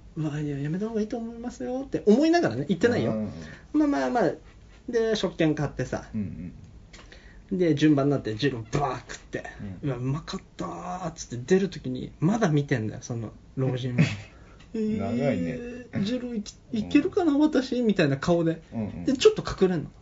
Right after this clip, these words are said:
Speaker 1: で、またこうやって見てさ。
Speaker 2: うん。
Speaker 1: 「えー」みたいになった時、いや、もう絶対、まあまあまあ、な、別にどうこうじゃないけど、
Speaker 2: うん。
Speaker 1: 絶対無理だろうなと思いながらさ。で、ジロー食い終わって、まあ、そのまま、そ-、
Speaker 2: うん。
Speaker 1: そのままシカトして行っちゃったんだけど、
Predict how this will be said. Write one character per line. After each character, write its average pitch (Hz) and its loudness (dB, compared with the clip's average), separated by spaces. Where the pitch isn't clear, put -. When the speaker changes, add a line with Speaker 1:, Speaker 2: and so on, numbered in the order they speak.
Speaker 1:
で、 269 6
ま 247 2
た 247 0
こ 240 -4
う - 6
や 214 4
っ 214 0
て 214 4
見 196 6
て - -8
さ。 - -8
Speaker 2:
う 104 -10
ん。 90 -8
Speaker 1:
「え 277 2
ー」 285 6
み 226 2
た 143 2
い - 4
に 123 0
な 147 4
っ 143 -2
た 156 -4
時、 117 -6
い 131 -8
や、 123 -4
も 123 -4
う - -6
絶 202 4
対、 320 6
ま 320 8
あ - 6
ま 226 8
あ 180 6
ま 165 6
あ、 - -2
な、 196 4
別 185 2
に 160 2
ど 233 10
う 262 -2
こ 143 0
う - 2
じ 123 -4
ゃ 110 -2
な 135 2
い 147 0
け 123 -4
ど、 80 -6
Speaker 2:
う 104 -8
ん。 - -6
Speaker 1:
絶 160 0
対 262 2
無 285 6
理 302 6
だ 214 2
ろ 117 -4
う - -4
な 117 -2
と 117 -8
思 117 -6
い 117 -4
な 117 -6
が - -12
ら 127 -12
さ。 - -16
で、 214 2
ジ 208 4
ロ 180 6
ー - -2
食 - 0
い 160 10
終 147 6
わ 151 2
っ 147 -4
て、 - -6
ま 190 4
あ、 - 6
そ 202 6
の 208 8
ま 196 2
ま、 175 -2
そ-、 185 0
Speaker 2:
う - 0
ん。 220 0
Speaker 1:
そ 214 6
の 220 6
ま 220 2
ま 208 2
シ - 0
カ 214 8
ト 208 -4
し - -4
て 220 4
行 - -2
っ - -10
ち - -12
ゃ - -14
っ - -20
た 208 0
ん 180 0
だ 131 -2
け 107 -8
ど、 110 -10